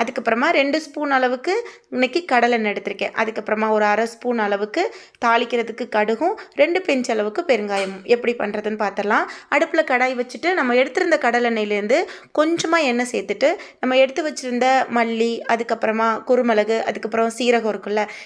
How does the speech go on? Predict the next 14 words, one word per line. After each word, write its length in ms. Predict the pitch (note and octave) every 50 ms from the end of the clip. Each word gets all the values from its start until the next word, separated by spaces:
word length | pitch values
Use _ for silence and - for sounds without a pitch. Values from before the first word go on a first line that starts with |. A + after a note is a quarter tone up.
| - - C4
இதெல்லாம் 300 | B3+ C#4 C4+ C#4+ D#4 D4+ B3
ஃபஸ்ட்டு 320 | A#3 A3 - - A#3+ A3+
வந்து 160 | G#3+ A3 B3 D4+ D4+
சேர்த்துட்டு 340 | B3 G#3+ G3+ - G3+ - - G#3
போறோம். 200 | G3+ G3+ - - - - - -
சேர்த்துட்டு 420 | A#3+ G#3+ G#3+ G#3+ A3 G#3+ - E4 A4+ - - - - _ B3 C4+
நல்லா 200 | C4+ C#4 D4+ E4+ D#4 B3
வறுத்து, 220 | F3 - - - _ _ _ _ _ _ _ _ _ _ _ _ _ _ _ - C4
மிதமான 440 | C4 C#4+ D#4 D#4+ D#4+ D#4+ F4 F4+ E4 E4+
சூட்ல 420 | - B3+ B3+ B3 B3+ A#3+ B3 C#4 F4+ G4+ D#4
நல்லா 160 | A#3 A3+ A#3+ A3+ -
பொறுமையா 380 | A#3 A3 A#3+ A#3+ A3+ A3 C4 E4+ F4+ A3+
வறுத்து 260 | G#3 G#3 G#3 - A#3 G#3+
எடுத்துக்கலாம். 500 | G#3 G#3+ - G3+ F#3+ F#3+ G#3+ B3+ F4+ A#4